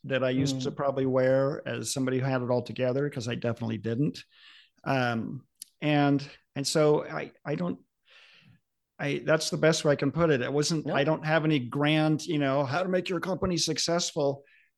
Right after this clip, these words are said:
Speaker 1: I, but that's really what it became. I think I became more, um, intimately involved with my employees, but in a good way, not in an over-the-top way.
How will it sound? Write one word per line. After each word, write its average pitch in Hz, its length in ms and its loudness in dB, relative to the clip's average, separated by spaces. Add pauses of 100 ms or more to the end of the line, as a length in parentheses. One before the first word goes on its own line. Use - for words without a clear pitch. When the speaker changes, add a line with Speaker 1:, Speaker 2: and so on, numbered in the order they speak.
(100)
Speaker 1:
I, 160 160 2
but - 220 -6
that's 165 320 2
really 160 260 4
what 160 140 6
it 156 80 0
became. 170 460 -4
I 131 100 -2
think 143 280 -2
I 139 360 2
became 135 560 -2
more, 139 600 0 (220)
um, 117 520 -8 (1120)
intimately 147 600 2
involved 131 560 0
with 127 140 -8
my 123 120 -4
employees, 123 640 2
but 131 260 -2
in 135 140 0
a 131 40 0
good 175 260 -4
way, 127 400 -8 (140)
not 139 260 -2
in 131 100 0
an 120 120 -4
over-the-top 123 640 -4
way. - 320 -6